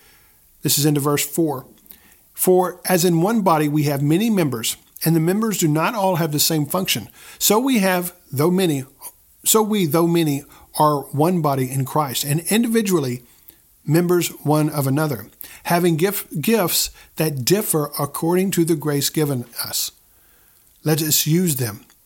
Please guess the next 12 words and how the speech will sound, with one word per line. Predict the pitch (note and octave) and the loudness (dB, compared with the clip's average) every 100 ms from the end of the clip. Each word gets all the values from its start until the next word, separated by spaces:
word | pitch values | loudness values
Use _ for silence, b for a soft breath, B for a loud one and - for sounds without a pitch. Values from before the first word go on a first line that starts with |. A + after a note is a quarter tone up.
| - - | -12 -4
If | D#3 | -4
prophecy, | - E3+ E3 E3+ A#3 A#3 | 2 2 2 -2 -2 -4
in | - | -6
proportion | D#3 - C#3 D3 C#3 | -4 -2 0 0 -2
to | D3+ | -2
our | C#3 | 0
faith. | F#3 E3+ - - - | -2 -2 -6 -10 -2
If | B2+ | 0
service, | - D3 D#3 F#3+ - | 0 0 0 0 -2
in | C#3 | -2
our | C3+ | 0
serving. | C3+ G#3 F3+ B2 | 0 0 -2 -4